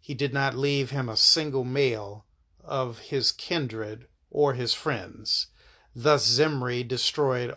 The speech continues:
all the house of Baasha, according to the word of the Lord, which he spoke against Baasha by the prophet Jehu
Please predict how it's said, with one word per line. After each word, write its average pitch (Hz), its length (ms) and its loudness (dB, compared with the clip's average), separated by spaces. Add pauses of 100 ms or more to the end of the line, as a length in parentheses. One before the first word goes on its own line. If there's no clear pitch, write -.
all 135 220 4
the 123 100 0
house 117 380 0
of 101 120 -10
Baasha, 113 600 -2 (420)
according 131 640 2
to 123 100 -2
the 117 220 -2
word 147 800 2
of 143 120 -2
the 135 80 0
Lord, 98 540 -6 (460)
which 151 180 0
he 147 120 -2
spoke - 420 4
against 123 440 -2
Baasha 117 600 0 (200)
by 120 140 -4
the 110 80 -8
prophet 120 560 -4 (380)
Jehu 107 500 0